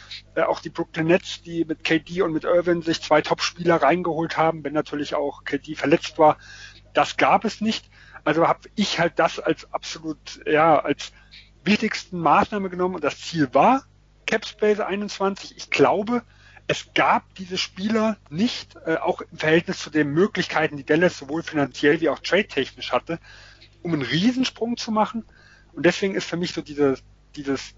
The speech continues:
das Ziel einundzwanzig im Hinterkopf behalten, plus aus den geringen Möglichkeiten, die ich habe, gerade mit den zwei Draft-Picks, die auch in New York sind, das Bestmögliche rauszuholen, das war für mich halt irgendwo beeindruckend.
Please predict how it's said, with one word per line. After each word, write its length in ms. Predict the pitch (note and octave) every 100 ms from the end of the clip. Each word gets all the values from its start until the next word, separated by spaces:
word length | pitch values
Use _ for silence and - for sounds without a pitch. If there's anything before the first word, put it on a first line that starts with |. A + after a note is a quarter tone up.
| -
das 200 | - -
Ziel 260 | - A3
einundzwanzig 640 | F#3+ F#3+ B3 - A3 G#3+ G3
im 80 | G3
Hinterkopf 420 | G3+ F#3 F3 -
behalten, 440 | - D#3 D#3+ - D3 _ _ _ -
plus 540 | F#3 G#3+ C4+ - - _ _ _ _ _ _ _ _
aus 180 | - D#3+
den 280 | F#3+ G3 G3+ - -
geringen 400 | D3+ D#3 C#4 A#3
Möglichkeiten, 840 | A3+ - A#3+ - G#3 G#3+ G#3 G3
die 100 | D3+
ich 160 | - -
habe, 280 | E3+ A3
gerade 360 | A3+ - D#3 G3
mit 160 | F3 -
den 160 | D3+
zwei 300 | - - C#3+
Draft-Picks, 580 | E3 D#3+ D3+ - F3+ -
die 120 | D3+
auch 140 | D3 -
in 80 |
New 80 | C3+
York 280 | B2+ D#3 -
sind, 300 | G3 G#3+ - _ - - - - - -
das 180 | - -
Bestmögliche 800 | G3+ - - F3+ G3 G3 -
rauszuholen, 720 | D3+ G3 - - E3 E3 E3+ E3 - - _
das 280 | - E3 -
war 100 | D3
für 140 | -
mich 180 | C#3 C3
halt 140 | C3 B2+
irgendwo 260 | B2+ B2+
beeindruckend. 640 | A#2 A2 A#2 A#2+ - A#2+